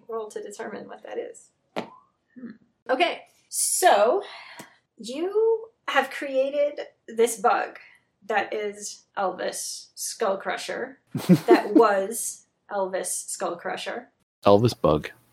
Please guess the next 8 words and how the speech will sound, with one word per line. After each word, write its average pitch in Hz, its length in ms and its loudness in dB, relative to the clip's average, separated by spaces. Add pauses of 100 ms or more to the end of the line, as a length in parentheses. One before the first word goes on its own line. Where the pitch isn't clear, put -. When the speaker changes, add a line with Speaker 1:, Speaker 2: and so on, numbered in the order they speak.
(300)
Speaker 1:
But 233 120 8
at 240 160 2
the 254 120 4
same 359 480 -2
time, - 600 -12 (380)
you 233 220 -2
have 262 220 0
created 247 580 0